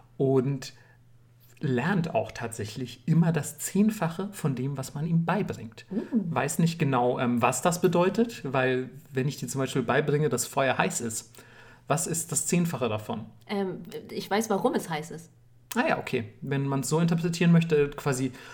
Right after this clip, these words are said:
Speaker 1: fundiertes Zusatzwissen. Okay. Er ist auf jeden Fall clever, er wächst schnell, er ist kräftig, er ist hübsch, er ist einfach der perfekte Sohn. Er ist vor allem auch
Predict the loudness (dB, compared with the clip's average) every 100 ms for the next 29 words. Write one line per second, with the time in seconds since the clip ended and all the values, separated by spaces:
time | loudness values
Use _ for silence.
0 | -10 2 2 4 4 6 4 4 0 0
1 | 2 0 0 -2 -2 -4 -10 -18 -20 -20
2 | -16 -10 -8 -10 -12 -16 -4 0 0 2
3 | 4 2 2 -2 -2 -4 -2 0 0 -4
4 | -6 -20 -20 -10 -4 0 0 0 0 2
5 | 0 -2 -8 -8 -4 -4 -2 -2 -2 -6
6 | -6 -4 -6 -4 -2 -2 -2 -10 -12 -20
7 | -20 -8 -4 -2 -2 -2 0 -2 -4 -18
8 | -10 2 2 2 -8 -8 -4 -4 -4 -4
9 | -2 0 -2 -2 -2 -2 -2 -2 -2 -2
10 | -2